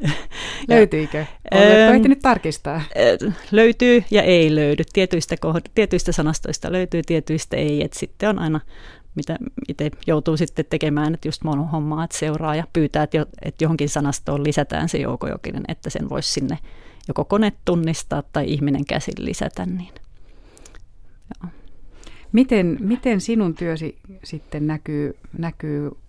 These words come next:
Speaker 2: palvelujen käyttäjälle, internetpalvelujen käyttäjälle?
Speaker 1: Hmm. Eli se tosiaan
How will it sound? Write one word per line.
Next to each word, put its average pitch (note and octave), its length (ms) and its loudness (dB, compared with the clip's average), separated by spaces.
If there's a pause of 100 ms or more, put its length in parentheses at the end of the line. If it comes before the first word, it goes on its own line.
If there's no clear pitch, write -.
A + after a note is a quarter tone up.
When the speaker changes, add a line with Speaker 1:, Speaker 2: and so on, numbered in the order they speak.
(400)
Speaker 2:
palvelujen D#3 520 0
käyttäjälle, D3 640 -4
internetpalvelujen D3 840 -10
käyttäjälle? C#3+ 640 -10 (260)
Speaker 1:
Hmm. E3+ 280 -2 (560)
Eli F3 140 0
se G3 240 2 (240)
tosiaan F#3 340 0